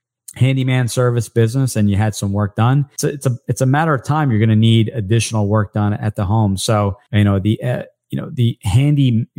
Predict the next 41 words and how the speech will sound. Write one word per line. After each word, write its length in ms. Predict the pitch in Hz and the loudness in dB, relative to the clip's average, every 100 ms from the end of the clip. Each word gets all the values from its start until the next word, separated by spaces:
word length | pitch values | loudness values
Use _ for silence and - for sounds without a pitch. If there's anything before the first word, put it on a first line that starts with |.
| - _ | -16 _
you 120 | 123 | -6
know, 80 | 107 | -6
craftsman, 760 | - - 151 160 - 147 143 | -6 -4 -2 -4 -4 -2 -2
the 80 | 117 | -2
handyman, 560 | 95 139 147 139 135 127 | 0 0 2 2 2 2
whatever 220 | 120 127 | 0 0
you 80 | 139 | -2
wanna 240 | 131 123 | -2 -2
call 380 | - 123 127 117 | -4 -2 0 0
it, 140 | 104 | -2
there'll 180 | 107 107 | -4 -4
be 140 | 98 98 | -4 -8
plenty 400 | - 151 151 123 | -4 -2 0 0
of 80 | |
them 200 | 113 117 | 0 0
and 120 | 101 87 | 0 -2
plenty 240 | 123 117 | -4 -4
of 140 | 95 | -4
competitors, 680 | - 92 - 123 117 98 87 | -8 -12 -4 -2 0 -2 -2
but 120 | 104 | -4
it's 160 | 101 - | -2 0
really 120 | 143 | 0
the 100 | 107 | 0
franchise 880 | - 113 113 110 113 107 101 95 - _ _ _ _ | -4 -2 -2 -2 -2 0 -2 -6 -14 _ _ _ _
system 540 | - - 170 151 117 101 | -8 -2 0 0 0 0
that 180 | 98 | 0
shines. 560 | - 123 107 98 98 95 | 0 0 2 2 0 -2
So, 320 | - 107 101 - _ - | 0 2 0 -4 _ -4
you 100 | 107 | 0
know, 300 | 107 123 - _ _ | 2 0 -4 _ _
polish 420 | - 113 127 127 | -4 0 0 -2
C 260 | - - 123 | -2 0 2
R 160 | 117 123 | 2 0
M 200 | 120 98 | 0 0
in 60 | |
order 180 | 104 107 | 0 -2
to 60 | 101 | -4
keep 260 | - 117 | -6 -8
track 340 | - 120 127 131 | -4 -2 -2 -4
of 80 | - | -6
people, 500 | 113 98 98 90 | -6 -4 -2 -4